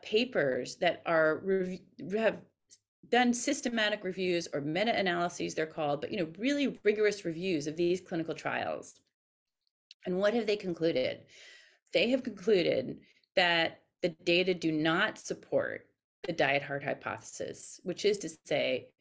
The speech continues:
the idea that saturated fat and dietary cholesterol cause heart disease is not supported by the evidence. Even though that idea has been tested,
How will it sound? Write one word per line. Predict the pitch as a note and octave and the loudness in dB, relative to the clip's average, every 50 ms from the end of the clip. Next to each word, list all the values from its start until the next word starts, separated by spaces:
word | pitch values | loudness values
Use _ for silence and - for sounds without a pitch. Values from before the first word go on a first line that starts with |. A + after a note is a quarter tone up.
| _ _ _ _ - _ _ _ - | _ _ _ _ -20 _ _ _ -2
the | - F3 | 0 2
idea | E3 D#3+ D#3+ D#3+ - G3+ G3+ G3+ | 2 0 -2 -2 2 2 2 4
that | G3+ - F#3 F#3 | 4 2 0 0
saturated | - - D#3 D#3 D#3 - - C#3 C#3+ C#3+ | 0 0 -2 -2 0 0 0 -2 0 0
fat | - C#3+ - | -2 -2 -2
and | - C#3+ | -2 0
dietary | D3 C#3 C3+ C3 - D3+ B2+ C3 | 0 0 0 0 -2 -4 -4 -2
cholesterol | - E3+ D3+ D3 - - C3+ B2 A#2+ - _ | 0 0 0 0 -2 -2 -4 -4 -4 -8 _
cause | - - - D#3 D#3 D3 - | -12 -6 -2 -2 -2 -2 0
heart | - - C#3+ C#3 | -2 -2 -2 -2
disease | D3 C#3 C#3 - C3+ C3 B2+ B2 A#2+ - - _ _ _ _ | -2 -6 -6 -4 -2 -2 -2 -2 -4 -8 -14 _ _ _ _
is | - B3 B3+ A#3 G#3 | 0 2 2 2 2
not | A3+ A3+ A3 A3 - | 0 0 0 0 -2
supported | - G3 - - A3+ - F3+ E3 D#3+ | -8 -8 -4 -2 -2 0 0 -2 -2
by | - E3+ E3+ E3 | -2 0 0 0
the | - - | 2 2
evidence. | G3 A3+ A3 F3+ C3+ - - - - - - - _ _ _ _ _ _ _ _ _ _ _ _ _ _ _ - - - - - - _ _ _ _ _ - | 2 2 2 0 -2 -4 -8 -8 -8 -10 -10 -10 _ _ _ _ _ _ _ _ _ _ _ _ _ _ _ -20 -20 -20 -20 -20 -20 _ _ _ _ _ 2
Even | B3 C4 C#4 D#4+ C#4+ | 4 4 6 6 4
though | C4+ C4 A#3 G#3+ F#3+ F3+ F#3+ A3 B3 - - _ _ _ | 4 6 6 8 8 6 6 4 0 -8 -14 _ _ _
that | - E3+ F3 G3+ A#3 A#3 - - _ F#3 | 0 2 2 2 2 0 -2 -8 _ -2
idea | F#3 G3+ F#3+ G3 G#3 G3+ G3 | 0 0 2 4 4 4 4
has | F#3+ G3 F3+ F3 | 4 2 0 0
been | - F3+ D#3+ D3+ D3 | 0 0 0 0 -2
tested, | - - - C4 C4 C4 C4 - - B3+ B3 B3 B3 B3 B3+ B3 | -4 -4 -2 -2 -2 -2 -2 -2 0 2 2 4 2 0 -2 -6